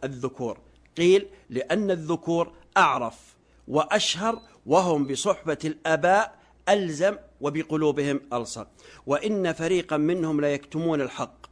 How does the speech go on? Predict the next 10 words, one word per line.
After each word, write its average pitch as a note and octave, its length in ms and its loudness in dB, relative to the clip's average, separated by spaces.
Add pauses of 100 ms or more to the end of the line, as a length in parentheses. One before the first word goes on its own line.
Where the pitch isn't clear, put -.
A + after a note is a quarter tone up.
(120)
أي، D#3 100 0
ومع D#3+ 520 0
هذا A2 320 -6 (540)
التحقق - 840 -8 (420)
والإتقان D3+ 720 -4
العلمي، F3+ 500 -4 (540)
ومع C3+ 260 -4
ذلك C3 300 -6
يكتمون A#2+ 440 -12 (680)
الحق، - 320 -14